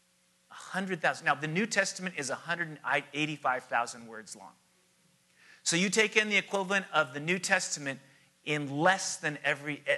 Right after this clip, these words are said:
less than two days. And this goes on and on. This information comes into us. And somehow we've gotta sort through. What does it mean that the, the Bible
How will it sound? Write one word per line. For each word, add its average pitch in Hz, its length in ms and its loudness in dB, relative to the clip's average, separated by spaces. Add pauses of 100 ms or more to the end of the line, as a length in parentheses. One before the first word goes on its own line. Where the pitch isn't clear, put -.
less 151 280 0
than 135 180 -10
two - 160 -6
days. - 500 -10 (800)
And 160 140 -2
this 180 140 6
goes 160 300 4 (100)
on 190 280 0
and 160 120 -4
on. 170 180 2
This 151 240 0
information 175 720 0
comes 160 460 -2
into 160 420 -4
us. - 420 2 (400)
And 196 220 4
somehow 262 580 2
we've 190 160 0
gotta 185 200 2
sort - 380 -4
through. 214 160 0
What 190 160 4
does 277 140 -4
it 220 140 -4
mean 226 400 2 (460)
that 190 360 2
the, 175 300 2 (320)
the 170 120 6
Bible 220 720 4